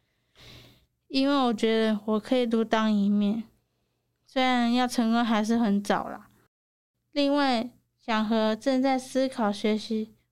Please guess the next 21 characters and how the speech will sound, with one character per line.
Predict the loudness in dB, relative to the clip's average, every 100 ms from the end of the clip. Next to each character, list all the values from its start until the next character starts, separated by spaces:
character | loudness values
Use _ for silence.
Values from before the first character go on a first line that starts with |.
| -6
画 | -4
画 | 0 0
的 | 0 0
人 | 2 2
说， | 0 0 0
有 | 0 0
时 | 0
候 | 0 0
需 | -2 -2 0
要 | 0 -2
靠 | -2 0
着 | 2
一 | 0
股 | -2 -6
冲 | -2 0 0
劲。 | -2 -4 -4 _ _ _ _
我 | -8
是 | -2 0
觉 | 0 0
得 | 0 -2
啦， | -4